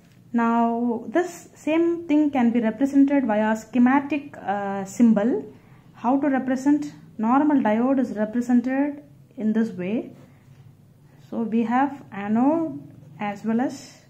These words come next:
cathode, plus and minus. Now, as ample of, ample of light is allowed to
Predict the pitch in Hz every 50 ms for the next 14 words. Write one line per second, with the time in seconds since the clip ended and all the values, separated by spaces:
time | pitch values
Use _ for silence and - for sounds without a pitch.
0 | _ _ _ _ - - - _ - - - - - 220 196 190 - - 208 208
1 | 233 294 - - - - 233 240 240 240 - - - - 208 196 196 180 175 175
2 | 170 175 208 302 - - - - - - - - - - - - 226 214 220 226
3 | 226 220 220 - - - - 202 226 226 220 - - - - 214 247 294 339 359
4 | 349 339 330 339 - - - - 202 233 262 269 262 285 285 285 285 285 - 226
5 | 214 208 220 262 277 262 262 240 220 208 214 233 254 277 262 - - 240 214 -
6 | -